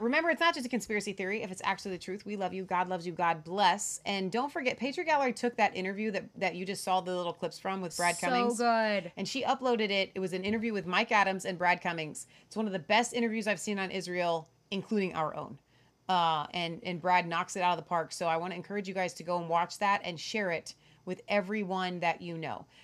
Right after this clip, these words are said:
Speaker 1: Because here's the deal. If, if you've got friends that are not as, you know, victorious eschatology as we are, Brad finds a nice middle ground
Speaker 2: Mm-hmm.
Speaker 1: there, but also just says ex-, essentially what we've been saying.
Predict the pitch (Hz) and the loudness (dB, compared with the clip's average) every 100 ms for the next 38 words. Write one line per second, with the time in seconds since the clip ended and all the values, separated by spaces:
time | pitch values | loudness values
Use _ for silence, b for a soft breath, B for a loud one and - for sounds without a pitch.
0 | B 180 185 208 254 233 214 175 202 - | B 0 0 2 0 2 0 0 -2 -4
1 | 247 190 240 269 285 - 262 240 240 233 | -2 -2 0 2 2 2 0 2 2 4
2 | 226 - 214 202 180 - - - 214 196 | 4 4 4 4 -2 -10 -14 -6 -2 0
3 | 180 180 - 175 202 233 233 214 214 202 | 0 0 -4 -6 -4 0 0 0 -2 -4
4 | 202 202 202 190 185 165 151 190 208 214 | -2 2 2 2 0 0 0 4 4 4
5 | 214 B B B - 185 208 202 - - | 0 B B B -2 4 4 4 -4 -6
6 | 220 202 175 170 175 180 180 185 175 156 | -2 0 -2 -4 -4 -4 -4 -4 -4 -4
7 | 156 175 196 - 180 175 170 175 196 208 | -4 -6 -8 -12 -10 -8 -8 -4 2 2
8 | 208 185 - 180 180 - 190 175 160 165 | 2 0 0 0 0 0 2 4 2 0
9 | - 190 180 214 185 170 165 - 190 208 | -2 -4 -2 2 0 0 -6 -6 -4 -4
10 | 196 196 180 190 175 160 175 151 139 | -2 -2 -2 -2 -4 -2 0 -2 -4